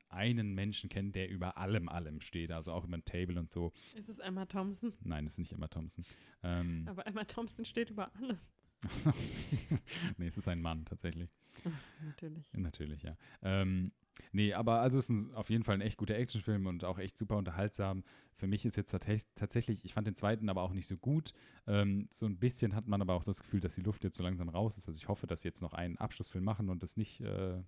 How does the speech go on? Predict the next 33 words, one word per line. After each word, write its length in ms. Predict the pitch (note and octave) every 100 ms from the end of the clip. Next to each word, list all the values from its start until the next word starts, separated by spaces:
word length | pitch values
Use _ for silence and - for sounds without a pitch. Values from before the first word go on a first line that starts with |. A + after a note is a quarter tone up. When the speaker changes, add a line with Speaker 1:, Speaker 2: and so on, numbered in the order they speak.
| - _
Speaker 1:
Fast 240 | G2+ F#2+ F#2
and 100 | F2+
the 60 |
Furious 380 | - G2+ F#2+ -
mäßig 320 | F#2 F2 F2+
so 100 | -
auf 200 | F2+ D#2+
zwanzig 360 | - F2+ F2 E2
Filme 420 | F#2 F2+ F2 E2+ - _ - - -
aufteilen 520 | - G2 - G2 F#2+
oder 160 | F2 F2
sowas. 340 | F2 F2 F2+
Aber, 440 | - D#2+ E2 D#2+ -
ähm, 280 | D#2+ D#2+ E2 F2+
solange 360 | - D#2+ D#2+ D#2
Keanu 300 | - E2 E2
Reeves 260 | F2 -
noch 280 | E2+ D#2+ - _ - - -
Action 320 | G2 - F2+
machen 200 | F2 F2
kann, 160 | E2+ E2
wird 120 | E2
das 120 | D#2+
auch 80 | E2+
sicherlich 340 | E2 D2+ D2+
machen. 340 | E2+ E2 E2+ - _ - - - - - - -
Ähm, 320 | E2 D2+ D2+ -
genau, 260 | D#2+ D2 -
aber 140 | F2
auf 80 | F#2+
jeden 120 | G#2
Fall 140 | F#2
grundsolide. 640 | F2+ G2+ - F#2 F#2 F2